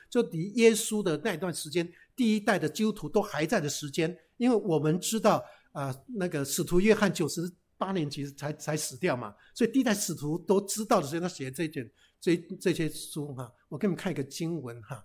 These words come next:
《犹大编年史》的第十八卷第三章，啊，因为我有，我就把它拍下来，啊，拍下来哈，就这个地方他写的，写的这段事情。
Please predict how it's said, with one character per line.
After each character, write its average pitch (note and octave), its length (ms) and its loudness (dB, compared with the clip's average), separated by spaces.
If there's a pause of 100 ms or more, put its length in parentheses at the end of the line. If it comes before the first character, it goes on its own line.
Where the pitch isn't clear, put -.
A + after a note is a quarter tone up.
(280)
《犹 F#3 160 0
大 G#3+ 140 6
编 G#3 180 2
年 F#3 160 4
史》 G3+ 140 -4
的 C3 80 -4
第 F3+ 180 -4
十 - 320 -4 (100)
八 F#3+ 200 4
卷 C3+ 260 -4
第 F3+ 100 -4
三 F3+ 300 0
章， F3 180 0 (300)
啊， C#3 140 -14 (320)
因 G#3 80 -2
为 G3 80 4
我 E3+ 180 2
有， E3 160 0
我 C#3 100 -6
就 - 120 -4
把 B2 120 -6
它 B2+ 40 -6
拍 - 200 0
下 D#3 300 2
来， G#2+ 260 -10 (120)
啊， A2+ 180 -16 (240)
拍 D#3 140 -2
下 C#3+ 240 0
来 G#2 160 -8
哈， G#2+ 240 -12
就 F3 100 -2
这 G3 180 4
个 C#3 80 -2
地 C#3 200 -6
方 C3+ 200 -4 (360)
他 F3+ 100 0
写 D3+ 160 -4
的， B2+ 160 -6 (100)
写 C3 200 -10
的 C3 40 -6
这 D3 200 -2
段 D3+ 160 -2
事 - 160 -8
情。 A#2 240 -14